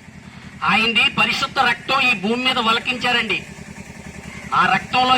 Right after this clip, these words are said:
ఎవరు కడగబడతారో, ఎవరైతే నిజమైన దేవుణ్ణి అంగీకరిస్తారో, వారికి ఆ నిత్య జీ-, నిత్యలోకం ఇస్తానని వాగ్దానం చేశారండి యేసు ప్రభు వారు. అయితే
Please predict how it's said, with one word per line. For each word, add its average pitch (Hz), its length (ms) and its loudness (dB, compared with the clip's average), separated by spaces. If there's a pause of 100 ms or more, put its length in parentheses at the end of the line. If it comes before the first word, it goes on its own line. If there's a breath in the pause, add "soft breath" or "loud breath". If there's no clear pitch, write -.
(120)
ఎవరు 233 200 6
కడగబడతారో, 240 720 4 (1200)
ఎవరైతే 254 380 4 (140)
నిజమైన 254 400 4 (100)
దేవుణ్ణి 254 340 2 (140)
అంగీకరిస్తారో, 220 840 4 (520)
వారికి 196 280 4
ఆ 185 100 4
నిత్య - 200 0 (320)
జీ-, 226 320 2
నిత్యలోకం 247 600 2
ఇస్తానని 214 400 2
వాగ్దానం 214 400 4 (100)
చేశారండి 190 480 0
యేసు 202 300 -2
ప్రభు 185 260 2
వారు. 147 180 2 (560 loud breath)
అయితే 202 240 2